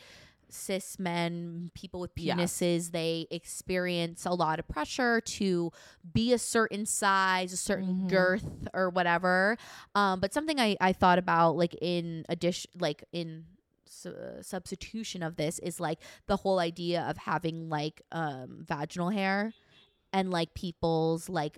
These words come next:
Speaker 1: preferences around that. And I was like, uh, because is it bad or good to have it? Like, da, da, da, da, da.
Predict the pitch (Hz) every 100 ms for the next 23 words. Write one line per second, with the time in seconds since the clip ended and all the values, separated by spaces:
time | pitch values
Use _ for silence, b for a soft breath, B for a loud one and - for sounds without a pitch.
0 | - - 151 175 180 190 196 190 190 196
1 | 196 196 196 175 156 156 - B B B
2 | 180 175 175 - 170 160 156 - - 180
3 | 180 208 185 196 170 - 165 190 190 185
4 | 175 175 - 190 175 233 220 208 165 165
5 | 170 165 165 170 170 180 170 170 170 165
6 | 160 156